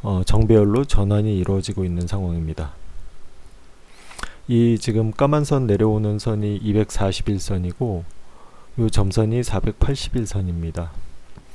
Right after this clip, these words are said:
여기 선을 돌파해주면 보다 탄력적인 시세가 앞으로 나-, 연출될 거라고 생각됩니다.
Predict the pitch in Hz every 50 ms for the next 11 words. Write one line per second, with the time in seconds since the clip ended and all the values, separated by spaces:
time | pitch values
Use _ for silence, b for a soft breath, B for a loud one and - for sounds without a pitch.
0 | B B B B B B B B B - 110 104 104 101 113 117 113 - 120 -
1 | 117 120 117 117 117 117 117 113 101 101 101 101 - - 117 113 110 104 131 123
2 | - 117 101 101 113 131 139 151 156 147 - - - 104 101 - 101 101 101 101
3 | 101 - - 135 139 143 147 - - - 117 101 104 104 101 101 104 107 - B
4 | B B B B B B B B - - 135 123 131 120 107 110 113 127 143 151
5 | 170 - - - - - 104 - - - 107 104 101 98 92 87 85 - 131 107
6 | 101 98 - - 104 98 98 95 92 - 95 92 92 92 90 92 92 - 117 110
7 | 104 - - 98 87 82 82 - 90 87